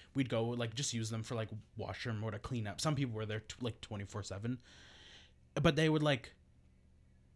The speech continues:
you know, be, like, hiding in the bushes basically with, like, baseball bats, like, waiting to, like, I, I don't know. I don't, and again, you know, maybe it's just, like, an intimidation thing,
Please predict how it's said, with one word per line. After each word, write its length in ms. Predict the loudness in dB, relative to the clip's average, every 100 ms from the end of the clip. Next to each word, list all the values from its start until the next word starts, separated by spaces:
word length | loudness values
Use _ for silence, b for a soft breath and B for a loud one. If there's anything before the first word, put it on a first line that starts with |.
| -12 -2
you 100 | 2
know, 140 | 2
be, 140 | 2 2
like, 160 | 2
hiding 320 | 4 6 8 6
in 80 |
the 60 | 6
bushes 420 | 4 2 0 0
basically 520 | -4 -2 -4 -4 -6
with, 160 | -6 -2
like, 140 | -2 0
baseball 380 | -2 0 -4
bats, 440 | -2 -6 -6 -6 -4
like, 280 | -4 -6 -8 -8 -4
waiting 540 | 0 2 2 2 0 -2
to, 120 | -2
like, 440 | 0 -2 -6 -18 -20 b b b 0
I, 220 | 0 2
I 20 | 2
don't 120 | 2
know. 140 | 2 2
I 80 |
don't, 140 | 2 4
and 120 | 4
again, 280 | 6 4 4
you 160 | 0 2
know, 280 | 2 0 2
maybe 220 | 2 2
it's 120 | 0
just, 140 | 0 0
like, 140 | 0
an 100 | 0
intimidation 640 | 0 -2 -2 -2 -2 -4 -4
thing, 320 | -4 -4 -4